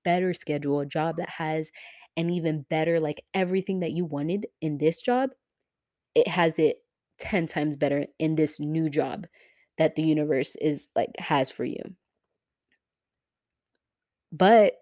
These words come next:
it needed to happen, and it's just redirection into the right direction of the path that you're supposed to be aligned with. And I feel like that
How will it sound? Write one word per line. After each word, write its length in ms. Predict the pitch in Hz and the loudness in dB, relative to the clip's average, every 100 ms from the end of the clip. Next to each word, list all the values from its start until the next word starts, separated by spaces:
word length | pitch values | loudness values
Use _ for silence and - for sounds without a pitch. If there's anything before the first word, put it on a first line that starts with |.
| - | -2
it 100 | 165 | 0
needed 320 | 165 175 165 | 2 0 -2
to 80 | - | -4
happen, 600 | 147 185 - 156 147 202 - _ _ _ _ _ _ _ - | -4 -2 0 -2 -4 -8 -16 _ _ _ _ _ _ _ -4
and 120 | 165 | -2
it's 180 | 156 - | 0 -2
just 260 | - 165 165 | -2 -2 -2
redirection 1040 | 165 185 175 196 240 - 220 180 190 247 _ _ _ _ _ _ _ _ | -4 -2 -2 0 -2 -4 -4 -4 -4 -8 _ _ _ _ _ _ _ _
into 260 | 160 147 160 | -10 -6 -4
the 140 | 151 | -4
right 320 | 147 175 - - | -2 -2 -2 -4
direction 720 | 156 143 - - 143 143 - _ _ | -4 -4 -6 -8 -6 -8 -12 _ _
of 200 | 147 143 | -10 -6
the 160 | 147 - | -6 -8
path 320 | - 156 139 - | -6 -6 -6 -8
that 100 | 107 | -10
you're 120 | 143 | -10
supposed 380 | - - 139 - | -12 -10 -10 -10
to 80 | 151 | -10
be 100 | 151 | -6
aligned 360 | 160 190 180 | -4 -4 -4
with. 160 | - - _ _ _ _ _ _ _ _ _ - | -8 -12 _ _ _ _ _ _ _ _ _ -4
And 80 | 156 | -2
I 60 | |
feel 140 | 170 175 | 2 2
like 240 | 151 - | 0 -2
that 240 | 156 160 | -2 -2